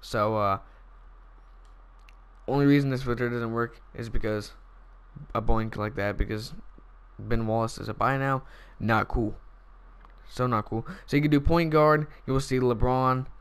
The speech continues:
and Giannis. These filters I would not suggest at all. Like, genuinely, I wouldn't do it if I were you. But hey, you do you. Do what you want. It's all up to you.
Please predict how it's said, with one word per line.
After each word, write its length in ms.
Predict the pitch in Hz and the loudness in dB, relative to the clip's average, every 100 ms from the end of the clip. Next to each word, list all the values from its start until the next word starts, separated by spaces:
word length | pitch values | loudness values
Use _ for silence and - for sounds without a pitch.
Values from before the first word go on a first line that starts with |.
| - - - - - - | -20 -20 -20 -20 -20 -12
and 140 | - 123 | -6 -2
Giannis. 440 | 127 127 127 131 - - | 0 2 0 -4 -10 -2
These 200 | 151 165 | 0 2
filters 540 | - 165 151 160 156 - | 2 2 4 2 2 2
I 140 | 120 | 2
would 180 | 123 123 | 2 2
not 240 | 123 117 | 0 -2
suggest 520 | 117 110 117 120 - - - - - | -6 -2 0 -2 -4 -12 -12 -20 -8
at 140 | 117 113 | -2 2
all. 280 | 110 117 143 | 2 0 -4
Like, 320 | 110 - 117 | -6 -6 -6
genuinely, 420 | 120 117 117 117 | -2 -2 -2 -2
I 80 | 107 | -2
wouldn't 440 | 101 104 110 110 | 0 -2 -2 -4
do 160 | 104 107 | -4 -4
it 100 | 113 | -4
if 140 | 104 101 | -6 -4
I 80 | |
were 140 | 101 101 | -4 -4
you. 220 | 101 123 - - - - - | -4 -6 -10 -20 -20 -12 4
But 140 | - - | 4 6
hey, 220 | 143 113 | 2 2
you 120 | 117 | -2
do 100 | 127 | 0
you. 360 | 135 131 131 151 - - - - - - - - - 131 | 0 2 0 -4 -8 -12 -16 -18 -20 -20 -20 -20 -16 -6
Do 100 | 120 | -2
what 140 | 117 117 | -2 -2
you 80 | |
want. 260 | 113 131 - | -2 0 -2
It's 120 | 113 | 0
all 120 | 117 | 2
up 140 | 120 - | 2 0
to 120 | 120 | -2
you. 240 | 120 156 | 0 0